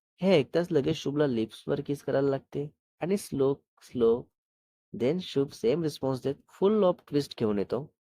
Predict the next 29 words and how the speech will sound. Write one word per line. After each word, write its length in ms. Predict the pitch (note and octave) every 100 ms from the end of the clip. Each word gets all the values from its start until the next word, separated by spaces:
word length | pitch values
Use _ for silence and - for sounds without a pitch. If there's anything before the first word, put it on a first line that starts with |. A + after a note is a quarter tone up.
| _ -
and 180 | G2+
that 160 | G2 F#2+
is 180 | C3 - _ _ _ _ _
tongue 240 | C3+ D3 E3+ C#3+
transfer 460 | A#2+ A2+ - F#2+ E2 _ _ -
and 180 | G#2 - -
again 320 | A2 E3 G3
lips 240 | D#3+ D3+ - -
kissing, 280 | G#2+ A#2 D3+
sucking, 640 | - - G#2 - C3 A#2 C3+ - _ _ _ -
continue 440 | A#2 B2 F3 F#3+ G3
for 180 | F#3+ D3 G#2
very 360 | G2 G#2 D#3+ D3+
long. 300 | G#2 B1 G1+ - _ _ _ _ _ _ _ _ -
नव्या 340 | A2+ D3 A3
लिप्सवर 440 | A3+ F#3+ - F#3 F3+
हलका 300 | B2+ B2 D3
किस 200 | C#3+ C3+
करत 200 | A#2+ A2+
बोलते 300 | G#2 G#2+ -
की, 100 | C#3
"मला 380 | A2+ G2 A2
ना 140 | C3+ B2+ - _ - _ _ -
तुझे 180 | C#3 E3+
ते 40 |
प्रत्येक 460 | F#3+ C#3+ - - F#3
एक्सप्रेशन 480 | D3 - F#3 F3 F#3+
लक्षात 340 | D#3+ - G#2
आहेत. 120 | -